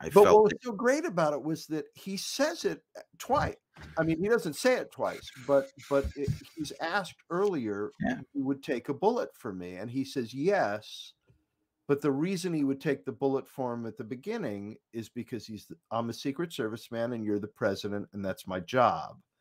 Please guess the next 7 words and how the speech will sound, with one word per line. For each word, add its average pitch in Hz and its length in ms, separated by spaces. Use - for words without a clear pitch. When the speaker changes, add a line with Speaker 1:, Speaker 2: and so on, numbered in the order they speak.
Speaker 2:
And 117 100
at 107 140
the 117 160
end, 110 640
it's 131 200
because, 117 360
uh, 110 80